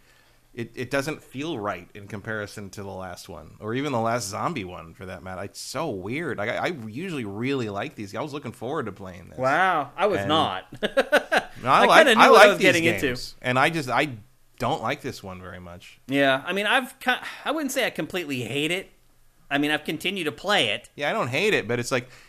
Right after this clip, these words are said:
Speaker 1: it just makes me think, like, "Oh, I think I'd just rather play four again."
Speaker 2: Huh.
Speaker 1: Four
Speaker 2: I, I
Speaker 1: had,
Speaker 2: didn't
Speaker 1: four
Speaker 2: play it,
Speaker 1: was
Speaker 2: so
Speaker 1: so much wider open and so much more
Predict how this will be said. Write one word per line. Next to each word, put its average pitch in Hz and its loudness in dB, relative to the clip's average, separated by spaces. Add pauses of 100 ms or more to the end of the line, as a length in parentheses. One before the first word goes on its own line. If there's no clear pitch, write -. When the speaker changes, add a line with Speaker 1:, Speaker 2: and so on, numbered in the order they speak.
(120)
Speaker 1:
it 135 -6
just 165 -8
makes 175 -4
me 160 -4
think, 156 -6
like, 131 -4
"Oh, 151 2
I 147 2
think 175 -12
I'd 117 -8
just 104 -10
rather 104 -6
play 101 -10
four 104 -8
again." 90 -14 (160)
Speaker 2:
Huh. 113 -6
Speaker 1:
Four 151 0
Speaker 2:
I, - 4
I 185 6
Speaker 1:
had, 175 4
Speaker 2:
didn't 165 -2
Speaker 1:
four 190 4
Speaker 2:
play - 8
it, - 6
Speaker 1:
was - 2
Speaker 2:
so 170 -2
Speaker 1:
so 170 2
much 190 -2
wider 143 4
open 143 -4
and 117 -6
so 139 -4
much 139 -8
more 123 -4